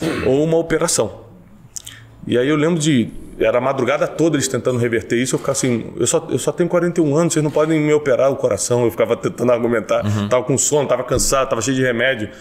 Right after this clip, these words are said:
Speaker 1: Falei, "Como é que vocês vão me operar o coração? Eu só tenho quarenta e um anos." E, e ali foi um, um,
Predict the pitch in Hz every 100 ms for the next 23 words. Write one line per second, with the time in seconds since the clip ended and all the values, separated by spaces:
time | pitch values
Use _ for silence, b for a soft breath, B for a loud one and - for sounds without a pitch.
0 | B B - - - 202 214 190 190 170
1 | 175 180 180 165 127 175 185 180 165 170
2 | 165 165 156 147 165 170 139 B B B
3 | B B B B - - 120 117 110 110
4 | 107 101 98 - - - _ _ - _
5 | _ - - - 120 110 107 - 57 -
6 | - - 131 151 156 180 165 120 - -
7 | 135 143 143 120 110 107 110 107 104